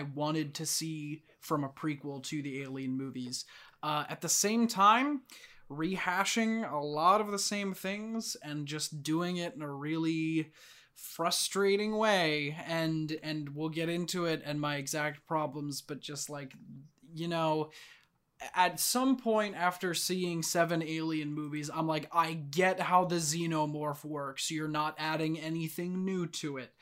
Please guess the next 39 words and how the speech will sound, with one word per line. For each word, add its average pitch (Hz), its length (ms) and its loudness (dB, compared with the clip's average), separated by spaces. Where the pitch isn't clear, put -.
On 175 200 8
the 170 120 0
other 269 180 2
hand, 156 380 -4
I 156 100 2
did 165 300 2
want 175 240 2
to 160 100 -4
see, 156 460 -2
like, 151 200 -4
where 147 140 -6
the 139 80 -10
xenomorph 131 480 -8
came 240 220 0
from 226 240 2
and 156 120 -4
everything 147 300 -2
like 139 200 -8
that, 147 200 -4
so 151 80 -6
I 139 80 -6
thought 143 140 -4
it 135 40 -8
was 139 160 -8
interesting. 139 720 -10
But 151 280 -2
a 151 80 -4
lot 156 260 2
of 185 120 -4
the 190 60 -4
stuff 180 220 0
that 160 220 -2
they 156 100 -2
were, 147 320 -6
like, 143 160 -8
rehashing 147 760 -4
and 143 120 -4
just, 151 220 -6
like, 156 180 -6